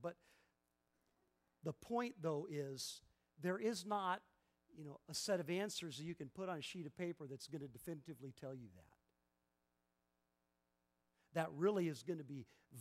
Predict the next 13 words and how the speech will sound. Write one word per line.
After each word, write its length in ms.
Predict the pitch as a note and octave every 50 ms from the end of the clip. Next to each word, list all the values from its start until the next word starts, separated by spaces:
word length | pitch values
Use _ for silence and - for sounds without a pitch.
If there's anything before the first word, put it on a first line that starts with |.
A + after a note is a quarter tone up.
| G#2+
validated 680 | D#3 D#3 D#3+ F#3 F#3 F#3 F3+ D3 D#3 D#3 D3+ C3+ D3 D3+ - D#3
and 160 | D3+ D3 C#3+ -
confirmed 800 | - D3 C3 A#2 - - - F#3+ F#3+ F3+ E3 D#3 C#3+ C#3 C3+ A#2+ - - - - - -
as 300 | E3+ E3 E3 C3 A#2+ C3
you 180 | E3 E3+ D#3+
are 160 | D3+ C#3 C3+ B2+
serving, 1000 | - - - - - - G3 G3 G#3+ A3 F3+ C#3+ E3 D3+ C#3+ C3+ C3 C3 C3+ C#3+ - _ _ _ _ _ _ _ _ _ _ _ _ _ -
and 200 | E3+ E3+ E3+ C#3+
the 80 | D3
Spirit 480 | - - - - - G3 G3 F#3+ F#3 E3
of 160 | F3 C#3+ C3+
God 200 | D#3+ E3 E3 D#3+
is 240 | D#3 D3 B2 - A#2+